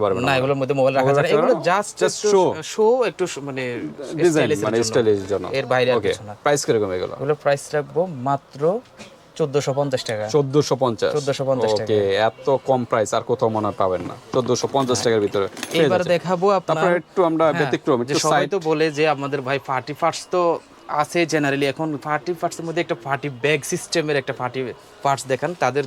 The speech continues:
Speaker 2: জন্য। এই
Speaker 1: ব্যাক
Speaker 2: দেখেন,
Speaker 1: সিস্টেম।
Speaker 2: এই লে-
Speaker 1: দুইটা একই কালার দুইটা নাকি?
Speaker 2: কালার
Speaker 1: একটু
Speaker 2: দুইটা।
Speaker 1: হাতে নেন, দুইটা হাতে নেন। এই যে দেখেন, ব্ল্যাক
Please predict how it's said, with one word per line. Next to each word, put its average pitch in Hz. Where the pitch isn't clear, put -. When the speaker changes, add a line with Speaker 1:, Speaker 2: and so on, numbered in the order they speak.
Speaker 2:
জন্য। 135
এই 131
Speaker 1:
ব্যাক 110
Speaker 2:
দেখেন, 107
Speaker 1:
সিস্টেম। -
Speaker 2:
এই 160
লে- 127
Speaker 1:
দুইটা 127
একই 147
কালার 127
দুইটা 107
নাকি? 120
Speaker 2:
কালার 147
Speaker 1:
একটু 131
Speaker 2:
দুইটা। 123
Speaker 1:
হাতে 107
নেন, 90
দুইটা 110
হাতে 110
নেন। 156
এই 101
যে 98
দেখেন, 98
ব্ল্যাক 165